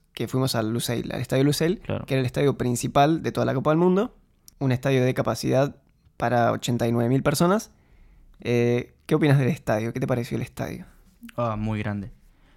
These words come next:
Speaker 2: Muy grande, pero a la vez, eh, se veía muy bien de... Bueno, yo nunca fui al lugar que, que fuiste vos de Portugal, Suiza.
Speaker 1: Yo
Speaker 2: Ahí.
Speaker 1: estaba ahí más alto y al medio, porque la, la tribuna como crecía
Speaker 2: Claro,
Speaker 1: estando
Speaker 2: a
Speaker 1: en el
Speaker 2: los
Speaker 1: medio.
Speaker 2: costados,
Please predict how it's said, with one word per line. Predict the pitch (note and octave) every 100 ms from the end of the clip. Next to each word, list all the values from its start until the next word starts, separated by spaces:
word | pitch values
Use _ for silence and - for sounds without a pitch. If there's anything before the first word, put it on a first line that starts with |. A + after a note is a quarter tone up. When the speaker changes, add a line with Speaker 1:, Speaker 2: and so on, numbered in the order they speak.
| -
Speaker 2:
Muy | C#3 D3+
grande, | E3 E3+
pero | C3
a | A#2
la | A2+
vez, | C3 C3+ -
eh, | A#2 A2 A2 G#2+ A2 - -
se | - A2
veía | A2+ A#2+
muy | A#2+ A#2
bien | A#2 G#2+
de... | G2+ G2 - _ _ _ _ _ _ B2+
Bueno, | B2
yo | C3+
nunca | C#3 C#3 B2
fui | C3
al | A#2+
lugar | A2 A2+
que, | A#2
que | - - A2
fuiste | - A#2 G#2+
vos | G#2
de |
Portugal, | - G2+ G#2+ G#2+
Suiza. | A#2 A2+ D#3+ - _ _ _ _ _ _
Speaker 1:
Yo | -
Speaker 2:
Ahí. | G2+
Speaker 1:
estaba | B2 B2
ahí | B2 C#3
más | B2 -
alto | - C3+ C#3+ E3 E3 -
y | A2+ B2 B2 -
al | A#2
medio, | B2 B2+ A2+ G#2+
porque | A#2+ G#2+ -
la, | B2 A#2+ A#2
la |
tribuna | A#2 A#2+ C#3 D#3+
como | C3+ A#2+
crecía | A#2+ - D3 B2 A2+ -
Speaker 2:
Claro, | A2 G#2+
Speaker 1:
estando | A#2+ A#2
Speaker 2:
a | A2
Speaker 1:
en |
el |
Speaker 2:
los | A2+
Speaker 1:
medio. | A2+
Speaker 2:
costados, | - A#2 A#2+